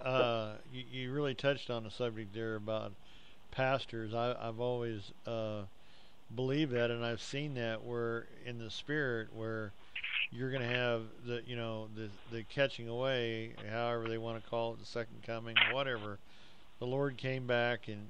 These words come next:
and took hi-, his people, and, uh, you know, then these pastors were left with all these other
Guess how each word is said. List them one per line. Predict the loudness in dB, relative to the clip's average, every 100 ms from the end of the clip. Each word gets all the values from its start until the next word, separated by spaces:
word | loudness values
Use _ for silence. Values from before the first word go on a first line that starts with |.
| -8
and | -6 -4
took | -2 -2 -4 -12 -12 -12 -12 -12 -8
hi-, | -4 -4
his | 0 -2 0
people, | 0 2 0 -2 -2 -4 -6
and, | -4 -4 -4 -8 -4
uh, | -2 -2 -4 -6 -6 -4 -4 -4 -8 -12 -12 -6
you | -4
know, | 2 2 2 -2 -2
then | 0 2 2 0 -2 0
these | 0
pastors | 2 4 4 2 -2 -2
were | 0
left | 2 4 2
with | 2 4
all | 4
these | 4 2 2
other | 6